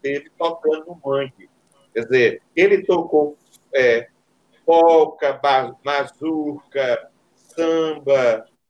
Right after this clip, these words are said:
né? Ele tocou, é, modinha, ou seja, ele se tornou um músico completo por causa disso,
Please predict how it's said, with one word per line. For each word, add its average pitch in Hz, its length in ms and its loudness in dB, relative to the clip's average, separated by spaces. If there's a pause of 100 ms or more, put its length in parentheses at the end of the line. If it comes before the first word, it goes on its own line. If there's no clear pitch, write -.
(140)
né? 143 320 -4
Ele 147 120 -6
tocou, 156 840 -2 (300)
é, 127 400 0 (100)
modinha, 147 1300 -4 (260)
ou 139 120 -8
seja, 123 560 -2 (320)
ele 240 260 2
se 247 160 -16
tornou 226 640 0
um 214 60 -20
músico 196 580 -10
completo 165 880 -4
por 185 180 -8
causa 196 560 0
disso, 214 320 -16